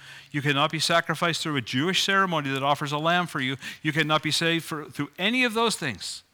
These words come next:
You can only be saved through the Lamb of God who takes away the sin of the world. He takes the sin away. Finally,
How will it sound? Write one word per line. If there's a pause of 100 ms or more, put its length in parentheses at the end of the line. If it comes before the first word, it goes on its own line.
(840)
You
can
only
be
saved
through
the
Lamb
of
God
who
takes
away
the
sin
of
the
world. (280)
He
takes
the
sin (220)
away. (1600)
Finally,